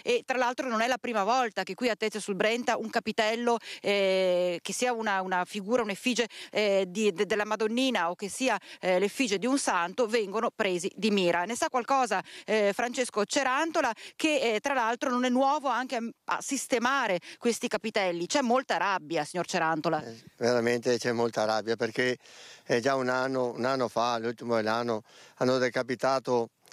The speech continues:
Speaker 2: con un petardo San Giuseppe, eh, nel, nella ciclabile che porta a Belvedere, e quest'oggi trovarsi qua con un'altra, con un'altra immagine sacra così, così rovinata è proprio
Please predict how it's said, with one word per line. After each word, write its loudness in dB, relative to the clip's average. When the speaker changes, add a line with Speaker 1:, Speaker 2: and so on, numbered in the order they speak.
Speaker 2:
con 2
un 0
petardo 0
San -2
Giuseppe, 0
eh, -12
nel, 2
nella 2
ciclabile -2
che -8
porta 0
a -2
Belvedere, 2
e 0
quest'oggi -2
trovarsi 0
qua 0
con -14
un'altra, 0
con 2
un'altra 0
immagine 0
sacra 0
così, 2
così 0
rovinata 0
è -6
proprio -4